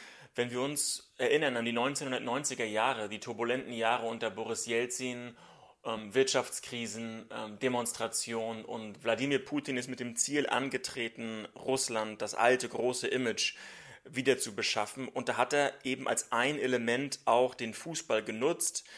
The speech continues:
In seiner Heimatstadt Sankt Petersburg hat der Staatskonzern und größte Erdgasproduzent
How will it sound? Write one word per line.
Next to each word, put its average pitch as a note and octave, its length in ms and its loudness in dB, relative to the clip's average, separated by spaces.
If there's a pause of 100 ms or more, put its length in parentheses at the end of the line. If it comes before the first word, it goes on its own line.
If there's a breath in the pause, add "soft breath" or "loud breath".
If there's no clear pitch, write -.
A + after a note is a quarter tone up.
(360 loud breath)
In C3+ 80 -8
seiner A#2 220 4
Heimatstadt C3 640 4
Sankt A2+ 280 0
Petersburg A#2+ 760 0
hat A2 180 -4
der G2+ 560 2
Staatskonzern A#2 1040 2
und G#2 180 -6
größte A#2+ 460 -2
Erdgasproduzent A2+ 1600 -4